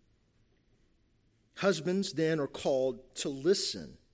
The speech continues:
to live in a worthy way, to be honored and respected as well, right?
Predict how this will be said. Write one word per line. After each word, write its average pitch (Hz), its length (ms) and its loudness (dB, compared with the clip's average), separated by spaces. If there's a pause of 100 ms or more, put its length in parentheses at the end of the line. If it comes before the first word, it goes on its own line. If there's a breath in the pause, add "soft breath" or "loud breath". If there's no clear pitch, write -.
(200)
to - 140 2
live 160 400 10
in 135 80 4
a 127 40 2
worthy 170 440 8
way, 151 340 6
to - 100 -8
be 139 180 -6
honored 156 340 0
and 143 100 -2
respected 208 460 -2
as 220 120 0
well, 240 400 -2 (720 soft breath)
right? 220 300 0